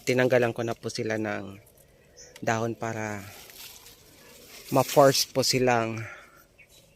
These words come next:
magkaroon ng bunga. Dito po tayo kukuha ng mga sayon na gagamitin natin na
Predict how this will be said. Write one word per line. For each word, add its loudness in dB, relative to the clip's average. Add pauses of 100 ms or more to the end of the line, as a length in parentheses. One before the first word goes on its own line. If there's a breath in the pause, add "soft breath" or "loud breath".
(400 loud breath)
magkaroon 2
ng 0
bunga. -4
Dito 4
po 0
tayo 6
kukuha 0
ng 2
mga 4 (560)
sayon 10
na 6
gagamitin 4
natin -2
na -2